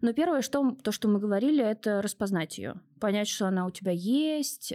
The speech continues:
э, что она очень сильно влияет на твою жизнь, то, что она, она как власть, она владеет тобой. Мне кажется, самое лучшее — это поговорить внутри с собой. Есть ли что-то, что я не могу простить себе,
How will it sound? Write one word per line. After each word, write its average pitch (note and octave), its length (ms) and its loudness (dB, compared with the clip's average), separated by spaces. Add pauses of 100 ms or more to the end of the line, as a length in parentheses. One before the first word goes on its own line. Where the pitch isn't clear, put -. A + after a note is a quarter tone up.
э, G3+ 340 0
что G3 260 -2
она G#3 200 2
очень G3 180 -4
сильно G#3 240 2
влияет F#3+ 440 0
на F#3 100 0
твою F#3 300 -2
жизнь, C4+ 540 0
то, G3+ 100 -4
что G3+ 260 -2
она, G#3+ 540 0
она A#3+ 160 2
как - 200 -12
власть, G3+ 380 -2
она G3+ 160 2
владеет F#3+ 480 0
тобой. F#3 480 -8
Мне A3+ 340 4
кажется, - 360 -4
самое B3+ 300 2
лучшее — A#3+ 680 -2
это A#3 260 -2
поговорить G#3 500 -4
внутри G3 260 0
с - 80 -8
собой. F#3 400 -4
Есть A3+ 480 -4
ли G#3+ 100 2
что-то, A3 540 -2
что - 200 -4
я G3+ 120 2
не G3 100 4
могу F#3 320 0
простить - 800 -6
себе, F3 560 0